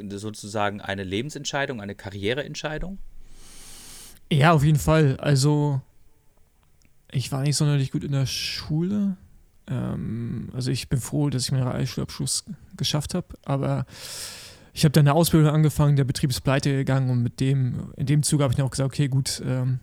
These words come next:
Speaker 2: äh, scheiß drauf, äh, <laughs> versuche jetzt halt Radprofi zu werden." Und, äh, hab da klar irgendwann alles auf eine Karte gesetzt im U dreiundzwanzig-Bereich und hab gesagt, ähm, mein, ja, mein Traum und mein Wunsch ist es, Radprofi zu werden. Ähm, und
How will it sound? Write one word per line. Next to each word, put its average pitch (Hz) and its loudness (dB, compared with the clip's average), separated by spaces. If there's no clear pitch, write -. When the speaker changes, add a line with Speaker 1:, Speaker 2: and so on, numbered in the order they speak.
Speaker 2:
äh, - -10
scheiß 147 -2
drauf, 151 0
äh, 143 4
<laughs> 196 -10
versuche 151 2
jetzt 143 4
halt 139 2
Radprofi 151 2
zu 139 -2
werden." 156 2
Und, 139 4
äh, 135 0
hab 131 -2
da 147 4
klar 139 2
irgendwann 147 4
alles 143 0
auf 135 0
eine 139 4
Karte 143 2
gesetzt 123 0
im 139 0
U 147 0
dreiundzwanzig-Bereich 135 0
und - 0
hab - -6
gesagt, 135 -6
ähm, 131 -4
mein, 120 -4
ja, 123 -4
mein 127 -2
Traum 139 -4
und 139 0
mein 123 0
Wunsch 143 0
ist 139 0
es, 135 -2
Radprofi 143 -2
zu 147 -2
werden. 151 2
Ähm, 147 6
und 139 4